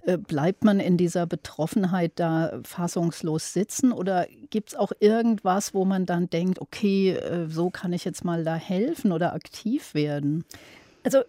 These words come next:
Speaker 2: ich, ich verstehe, was Sie meinen mit, äh, aufwühlend und natürlich wühlt einen das auf. Ich finde, es ist aber ein sehr beeindruckendes Buch, weil es eben etwas in den Fokus rückt, was wir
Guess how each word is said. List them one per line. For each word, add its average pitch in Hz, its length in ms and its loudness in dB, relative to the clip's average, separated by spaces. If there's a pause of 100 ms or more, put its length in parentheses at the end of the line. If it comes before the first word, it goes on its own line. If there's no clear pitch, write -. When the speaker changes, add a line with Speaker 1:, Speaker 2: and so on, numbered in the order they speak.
Speaker 2:
ich, - 260 -8
ich - 100 -4
verstehe, 254 320 0
was 262 160 2
Sie 233 100 0
meinen 220 420 4
mit, 226 360 0
äh, 208 260 -4
aufwühlend 277 680 2
und 190 260 0
natürlich 226 560 2
wühlt 262 240 0
einen 233 220 0
das 233 180 0
auf. - 260 -2
Ich - 120 -12
finde, 233 180 4
es 233 80 -2
ist 226 160 -4
aber 190 120 -2
ein 202 160 0
sehr 202 140 2
beeindruckendes 196 960 0
Buch, - 320 -8
weil 202 180 0
es 226 140 -4
eben 220 180 -2
etwas 214 300 -2
in 214 140 0
den 202 160 4
Fokus 240 500 0
rückt, 208 240 -4
was 196 240 -2
wir 208 220 0